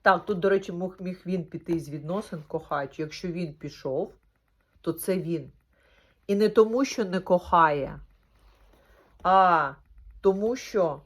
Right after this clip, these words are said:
по королю мечів, він не бачить сенсу,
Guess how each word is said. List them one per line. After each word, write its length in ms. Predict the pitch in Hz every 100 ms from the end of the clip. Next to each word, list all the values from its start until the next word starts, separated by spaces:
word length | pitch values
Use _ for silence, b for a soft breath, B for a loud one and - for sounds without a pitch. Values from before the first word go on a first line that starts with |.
| _ _ _
по 140 | - 190
королю 460 | 202 196 202 220
мечів, 720 | 196 175 - - 202 233 - _ _ _ _ _ _ _ _ _ _ _ _ _ _ _ _ _ -
він 520 | 156 208 233 220 202
не 140 | 208
бачить 800 | 180 151 190 214 220 - 202 196
сенсу, 1080 | - - 190 190 175 143 - - 147 135